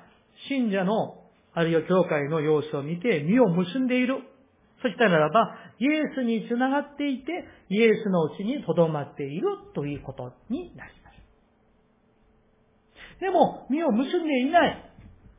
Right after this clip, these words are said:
そしたら、何かが間違っていることです。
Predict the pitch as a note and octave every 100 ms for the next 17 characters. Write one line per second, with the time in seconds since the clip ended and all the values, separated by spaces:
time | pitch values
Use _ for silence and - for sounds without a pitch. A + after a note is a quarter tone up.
0 | _ _ _ _ _ _ _ _ _ _
1 | _ _ _ _ _ - - - A#3+ F3
2 | - - - G#3+ C4+ D4 E4+ E4+ - C#4+
3 | C#4+ D4 C4 B3+ B3 A3 F3+ F3 D#3+ C3
4 | B2 - - -